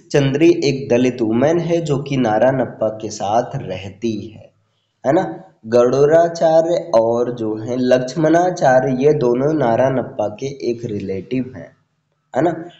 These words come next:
दुर्गा भट्टा, दुर्गा भट्टा एक दुर्वासापुरा village का एक smart ब्राह्मण है,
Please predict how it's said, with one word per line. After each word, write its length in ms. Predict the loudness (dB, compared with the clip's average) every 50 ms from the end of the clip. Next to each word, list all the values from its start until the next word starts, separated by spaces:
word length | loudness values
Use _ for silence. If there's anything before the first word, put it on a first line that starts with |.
| _ -6
दुर्गा 400 | 0 2 2 4 4 4 4 2
भट्टा, 480 | 2 0 -4 -8 -6 0 2 4 4 4
दुर्गा 440 | 2 0 -4 -4 -4 0 2 2 2
भट्टा 340 | 2 0 -6 -4 0 2 2
एक 420 | 2 2 2 -2 -4 -10 -16 -20 -20 _ _ -10 -4
दुर्वासापुरा 1300 | 0 2 4 6 6 4 4 2 0 0 -2 -2 -2 -2 -4 -2 0 2 2 2 0 -2 -6 -14 -20 -14 -6
village 340 | -4 0 2 2 2 0 0
का 120 | 2 2
एक 300 | 2 2 0 -8 -12 -14 -14
smart 680 | -12 -12 -8 -4 -2 0 0 2 2 2 0 -2 -4 -8
ब्राह्मण 840 | -10 -12 -10 -6 -6 -6 -4 -4 -4 -2 -2 0 0 0 -2 -2
है, 440 | -4 -4 -6 -6 -8 -10 -16 _ _